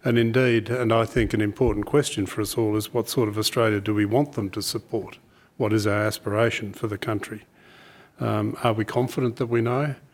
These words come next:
um, or are we prepared? So why bother asking? Well, I, I have to tell you that at this point I'm usually told to pull my head in.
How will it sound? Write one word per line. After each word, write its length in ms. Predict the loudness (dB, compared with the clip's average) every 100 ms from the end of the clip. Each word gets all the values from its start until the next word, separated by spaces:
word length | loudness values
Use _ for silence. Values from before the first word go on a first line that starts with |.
| _ _ _
um, 560 | -4 -2 0 0 0 -2
or 180 | 0 2
are 140 | 4 2
we 180 | 0
prepared? 760 | -2 -6 -8 -2 0 2 -2 -8 -18 _ _ _ _ _ _ _ -16 -16 -16 -20 -20 -20 -8
So 380 | 2 4 4 0 0
why 240 | 4 4
bother 320 | 4 4 4
asking? 460 | 4 2 2 0 4
Well, 240 | 2 2
I, 360 | 0 0 0 0
I 20 |
have 200 | 2 2
to 100 | 0
tell 240 | 0 2 4
you 120 | 2
that 80 | 0
at 100 | 0
this 160 | -2 -2
point 260 | 0 2
I'm 140 | 2 4
usually 320 | 2 2 -2
told 300 | 0 0 0
to 80 | -4
pull 200 | 0 2
my 200 | 2 2
head 180 | 2 2
in. 300 | 0 -2